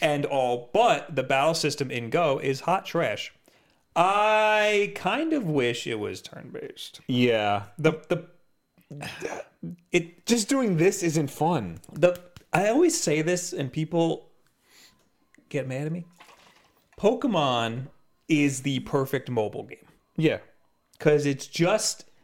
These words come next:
Speaker 1: a lot of R P Gs, uh, turn-based R P Gs,
Speaker 2: Yeah.
Speaker 1: there's no reason why they can't just be on the phone.
Speaker 2: Right.
Speaker 1: 'Cause they,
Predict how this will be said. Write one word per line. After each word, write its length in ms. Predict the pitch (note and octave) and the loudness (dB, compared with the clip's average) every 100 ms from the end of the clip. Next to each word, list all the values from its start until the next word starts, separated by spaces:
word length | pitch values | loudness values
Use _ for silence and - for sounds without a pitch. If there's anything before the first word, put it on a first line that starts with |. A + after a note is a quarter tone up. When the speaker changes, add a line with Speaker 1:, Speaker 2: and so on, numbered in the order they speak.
| - | -4
Speaker 1:
a 40 | F3+ | 0
lot 120 | C4 | 2
of 60 | A#3+ | 2
R 140 | C#3+ | 0
P 120 | A#2+ | -4
Gs, 240 | A#2 G#2+ A#2+ | -8 -10 -8
uh, 120 | C#3 | -8
turn-based 440 | C#3 A#3+ F4 D#4+ G#3+ | 0 0 2 0 2
R 100 | G3 | 0
P 100 | F3 | 4
Gs, 60 | F#4+ | 4
Speaker 2:
Yeah. 560 | C#3+ F3+ A3 - - _ _ _ _ _ _ | 4 0 -4 -12 -14 _ _ _ _ _ _
Speaker 1:
there's 160 | E3+ F3 | 0 2
no 140 | A#3+ | 0
reason 240 | A3+ F#3+ F3+ | 0 0 4
why 140 | D#3+ | 4
they 80 | D3 | 4
can't 240 | D#3 C#3 C3 | 0 -2 -2
just 140 | B2 | -4
be 180 | C3+ A#2+ | 0 0
on 100 | G2+ | 0
the 80 | G2 | -4
phone. 140 | - | 0
Speaker 2:
Right. 240 | A3 A#2+ - - _ - | 2 2 -4 -20 _ 0
Speaker 1:
'Cause 320 | C#3+ C3+ C3 | 2 2 0
they, 160 | D3+ | 0